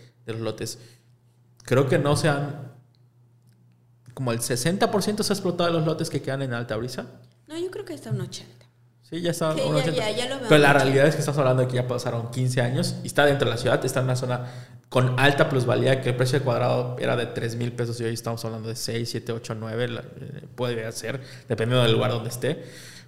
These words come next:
Speaker 2: Sí.
Speaker 1: Y todavía queda oferta, o sea, eh, y, y, y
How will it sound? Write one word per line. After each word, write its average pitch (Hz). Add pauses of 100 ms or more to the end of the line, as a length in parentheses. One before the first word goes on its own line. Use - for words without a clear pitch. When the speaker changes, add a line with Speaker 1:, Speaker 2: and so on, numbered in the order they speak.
(140)
Speaker 2:
Sí. 180
Speaker 1:
Y 127
todavía 139
queda 143
oferta, 135
o 135
sea, - (160)
eh, 117
y, 117
y, - (400)
y -